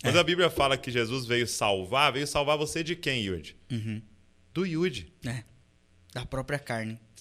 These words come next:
Speaker 1: Veio salvar você de você, porque quem
Speaker 2: É.
Speaker 1: tava te arrastando pra destruição? Você.
Speaker 2: É.
Speaker 1: E agora, como que se, a gente é salvo de nós mesmos? Nessa oração.
Speaker 2: Exato.
Speaker 1: "Não seja feito o que eu quero, seja feito o que o Senhor quer."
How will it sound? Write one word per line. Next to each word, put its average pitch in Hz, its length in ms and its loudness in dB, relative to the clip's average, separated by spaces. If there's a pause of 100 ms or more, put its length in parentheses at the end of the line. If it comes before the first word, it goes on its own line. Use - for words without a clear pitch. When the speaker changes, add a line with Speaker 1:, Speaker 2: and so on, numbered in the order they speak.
(120)
Speaker 1:
Veio 202 120 -4
salvar 202 280 0
você 196 260 2
de 196 100 -4
você, 196 440 2
porque 170 240 -2
quem 196 200 0
Speaker 2:
É. - 40 -2
Speaker 1:
tava 233 180 2
te 220 160 0
arrastando 196 800 2
pra 202 120 2
destruição? 160 760 0 (260)
Você. 190 320 0
Speaker 2:
É. 196 80 -4 (680)
Speaker 1:
E 120 60 2
agora, 135 240 4
como 185 220 0
que - 100 -8
se, - 400 -6 (160)
a 127 60 -4
gente 131 200 -2
é 131 60 2
salvo 143 460 2
de 131 100 -4
nós 127 240 2
mesmos? 104 380 0 (540)
Nessa 98 280 -6
oração. 107 420 -6 (180)
Speaker 2:
Exato. 113 560 -8
Speaker 1:
"Não 101 140 -6
seja 117 240 -4
feito 113 260 -6
o - 40 -20
que - 80 -6
eu 110 80 -2
quero, 123 360 -2 (220)
seja 110 140 -6
feito 110 220 -8
o - 40 -20
que - 60 -16
o - 40 -12
Senhor 113 280 -4
quer." 92 340 -8